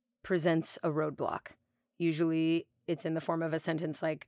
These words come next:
"I can't do that," or, "Ugh, it just won't work. I just can't do it. I'm not right. I'm messed up. I can't."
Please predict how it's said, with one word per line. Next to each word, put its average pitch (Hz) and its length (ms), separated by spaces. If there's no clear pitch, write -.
"I 165 140
can't 156 420
do 160 140
that," - 340
or, - 300
"Ugh, 190 240
it 175 80
just 175 240
won't 160 200
work. 107 320
I 170 120
just 160 220
can't - 200
do 151 140
it. 139 120
I'm 165 200
not 160 180
right. - 260
I'm 165 220
messed 160 240
up. - 220
I 165 100
can't." - 300